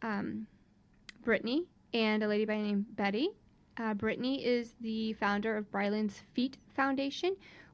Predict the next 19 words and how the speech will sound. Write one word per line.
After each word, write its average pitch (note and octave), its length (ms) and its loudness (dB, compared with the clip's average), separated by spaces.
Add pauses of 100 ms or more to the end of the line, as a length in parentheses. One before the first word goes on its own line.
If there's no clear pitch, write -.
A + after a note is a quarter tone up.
which A#3 220 0
is A3+ 340 6
a - 40 -4
lymphedema G#3+ 560 0
foundation G#3+ 500 2
for G#3 120 -4
children. A#3 480 0 (600)
And G#3+ 440 2
we A3 160 2
work G#3+ 300 0
closely G#3 420 0
together. G#3 360 2
I G#3 140 6
primarily G#3+ 500 0
work G#3 220 -2
with G3+ 100 0
the G#3+ 120 -2
adults, G3 680 0 (120)
and G3+ 400 2